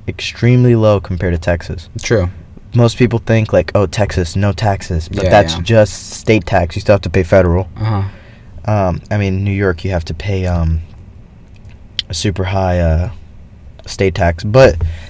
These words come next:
Speaker 1: the thing about that is, if you get enough properties there, and if, if I really wanna just get into real estate and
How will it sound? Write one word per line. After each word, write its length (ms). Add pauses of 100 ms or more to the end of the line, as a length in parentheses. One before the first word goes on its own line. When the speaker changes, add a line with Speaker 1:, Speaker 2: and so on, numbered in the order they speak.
(100)
Speaker 1:
the 60
thing 180
about 220
that 260
is, 340 (680)
if 180
you 140
get 180
enough 340
properties 540
there, 200
and 120
if, 140
if 160
I 60
really 280
wanna 240
just 220
get 140
into 200
real 180
estate 320
and 140